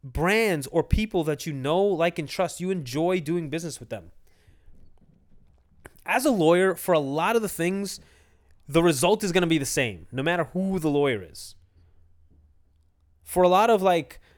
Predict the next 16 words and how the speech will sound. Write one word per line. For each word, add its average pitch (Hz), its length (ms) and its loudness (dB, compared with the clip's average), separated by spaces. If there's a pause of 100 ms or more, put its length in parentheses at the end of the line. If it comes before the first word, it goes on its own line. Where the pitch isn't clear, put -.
(300)
I 185 80 0
don't 175 120 2
know, 127 360 -2 (320)
products, 156 480 4
retail, 131 560 -2 (1080)
if 165 140 -2
you 180 80 0
go 226 160 8
to 214 60 4
store 190 340 2
to 180 60 2
store, 175 560 0
like, 160 160 -2
the - 80 -4
product 208 480 2
itself - 720 -2